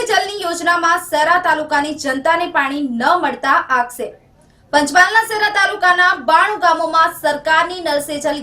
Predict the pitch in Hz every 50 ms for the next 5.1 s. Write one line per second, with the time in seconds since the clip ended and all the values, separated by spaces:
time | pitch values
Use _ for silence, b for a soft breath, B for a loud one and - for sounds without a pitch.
0 | 226 277 277 285 285 339 339 330 302 294 302 294 294 294 - 294 269 262 277 277
1 | 277 247 233 254 269 339 359 359 320 294 269 - - 285 277 302 285 262 240 240
2 | 262 277 285 320 330 349 359 370 370 359 - 302 285 294 294 285 285 294 277 269
3 | 269 - 294 285 254 254 - 277 247 - 320 330 349 349 339 302 - - - 285
4 | 294 285 277 247 247 269 277 262 311 311 330 320 320 320 302 226 220 247 233 208
5 | -